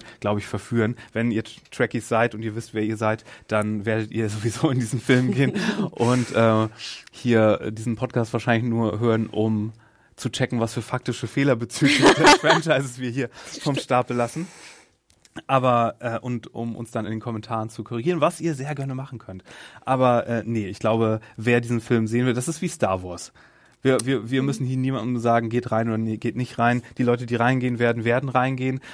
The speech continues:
Speaker 1: Allerdings, wenn ihr erst seit dem, vielleicht wenn ihr erst seit dem neuen Franchise dabei seid oder wenn ihr Star Trek so als generelles Action-Franchise kennengelernt habt und, äh, nee, obwohl dann ist der Film vielleicht am ehesten was für euch.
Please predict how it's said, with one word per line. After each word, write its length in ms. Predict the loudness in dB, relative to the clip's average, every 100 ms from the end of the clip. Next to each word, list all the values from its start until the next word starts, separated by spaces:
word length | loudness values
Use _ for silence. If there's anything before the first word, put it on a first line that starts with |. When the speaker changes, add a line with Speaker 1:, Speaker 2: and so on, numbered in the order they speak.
| -6
Speaker 1:
Allerdings, 480 | 2 2 2 0 0
wenn 120 | 2
ihr 220 | 2 2
erst 280 | 2 -2 0
seit 200 | -2 0
dem, 320 | -4 -2 -6 -12 _ _ _ _ _ _ _ _ _ _ _ _
vielleicht 320 | 0 2 4
wenn 100 | 2
ihr 100 | 2
erst 200 | 2 2
seit 180 | 2 2
dem 80 | 2
neuen 180 | 0 0
Franchise 460 | 0 -2 0 -2
dabei 320 | 0 2 4 4
seid 240 | 0 -2
oder 200 | -2 -2
wenn 140 | 0
ihr 240 | 0 0 -2
Star 220 | 0 0
Trek 280 | 2 -2 -2
so 240 | -6 -2 2
als 260 | 0 0
generelles 600 | -2 0 2 4 4 2
Action-Franchise 840 | -4 -6 -4 -2 -2 -2 0 -2 0
kennengelernt 560 | -2 0 0 -2 0
habt 220 | -2 -2
und, 400 | -4 -4 -4 -12 _ _ -20 -20 -20 _ -20
äh, 140 | -18 -18 -20 _ _ _ _ _ _ _ _ _ -20 _ _ _
nee, 180 | -4 -2
obwohl 200 | 0 2
dann 200 | 2 0
ist 140 | 0 0
der 80 |
Film 180 | 0 0
vielleicht 340 | 2 2 2 -4
am 160 | -4
ehesten 280 | 0 -2 -2
was 120 | -4
für 140 | -2 -2
euch. 220 | -2 -4